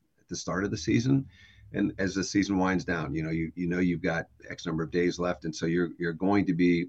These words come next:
very aggressive, right? That mid, mid section, those three and a half months in between, kind of a lull, right? You're, you're, you're, you're, you're focusing more on getting that pole barn cleaned and getting the, the furnace fixed and so on and so forth, but early and late. So, so it makes sense to me in, in,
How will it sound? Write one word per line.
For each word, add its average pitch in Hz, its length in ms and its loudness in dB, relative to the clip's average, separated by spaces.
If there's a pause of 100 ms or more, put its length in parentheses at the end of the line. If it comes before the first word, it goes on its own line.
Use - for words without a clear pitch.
very 87 340 -2
aggressive, 76 600 -6
right? 82 200 -8
That 90 160 0
mid, 107 340 8 (140)
mid 123 240 4
section, 101 440 4
those 90 180 4
three 104 200 4
and 101 80 6
a 104 60 4
half 95 140 2
months 95 200 2
in 92 100 2
between, 90 480 2 (460)
kind 117 120 8
of 101 80 6
a - 20 6
lull, 95 460 6
right? 90 340 4
You're, 87 200 0
you're, 87 220 -2
you're, 92 320 -2
you're, 85 200 -8 (180)
you're 85 80 -8
focusing 87 500 0
more 92 200 2
on 85 80 2
getting 90 220 2
that 87 180 -2
pole 90 180 2
barn 87 300 2
cleaned 90 360 2
and 85 160 0
getting 90 240 2
the, 85 240 -2
the - 80 -14
furnace 87 360 0
fixed 87 340 -2
and 80 100 -4
so 90 140 -2
on 85 60 2
and 87 80 -2
so 101 180 -4
forth, - 340 -2
but - 160 0 (300)
early 160 220 8
and 117 100 10
late. 90 300 4
So, 117 280 6 (540)
so 135 280 8
it 120 100 6
makes 175 240 8
sense 135 240 8
to 104 80 4
me 95 440 8
in, 95 180 -2
in, 95 160 0